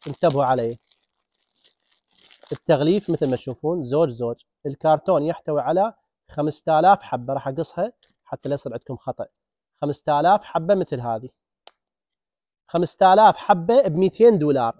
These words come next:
عندنا عشر كراتين، بيع كل الكمية. آخر عشر كراتين مستودعي. عشر كراتين الكارتون يحتوي على خمسة آلاف حبة، يعني الكارتون يحتوي على ألفين وخمسمية زوج. آخر عشر كراتين بيع كل الكمية. الكارتون بميتين دولار باور.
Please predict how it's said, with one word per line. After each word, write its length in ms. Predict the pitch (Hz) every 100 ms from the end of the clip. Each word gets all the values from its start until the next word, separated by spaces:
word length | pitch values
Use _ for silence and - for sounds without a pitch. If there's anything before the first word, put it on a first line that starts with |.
| -
عندنا 280 | 190 185 208
عشر 280 | 226 220
كراتين، 640 | 180 196 196 196 233 262 139
بيع 160 | 196
كل 200 | - 214
الكمية. 460 | 180 - 170 147 143 185 247
آخر 220 | 247 226
عشر 300 | 160 240 226
كراتين 500 | 190 214 214 - 277
مستودعي. 640 | 214 165 - 135 127 131 - _ _ _ -
عشر 280 | 151 190 202
كراتين 520 | - 190 175 196 208
الكارتون 480 | 170 180 170 196 180
يحتوي 320 | 180 - 147
على 280 | 143 190 233 _ _
خمسة 500 | - 175 - - 170
آلاف 220 | 170 220
حبة، 380 | - 180 135 135 - _ -
يعني 260 | 160 170
الكارتون 540 | 160 175 165 - 180 160
يحتوي 300 | 165 175 156
على 260 | 185 240 - _ -
ألفين 380 | 165 - 196 156
وخمسمية 540 | - 156 - 190 196
زوج. 320 | 123 139 135 - - -
آخر 280 | 196 220 180
عشر 240 | 165 202
كراتين 480 | 175 185 170 170 202
بيع 140 | 156 208
كل 220 | - 165
الكمية. 380 | 143 151 139 139
الكارتون 460 | - 165 - 214
بميتين 420 | 196 175 - 208 147
دولار 320 | 135 127 135
باور. 300 | 147 127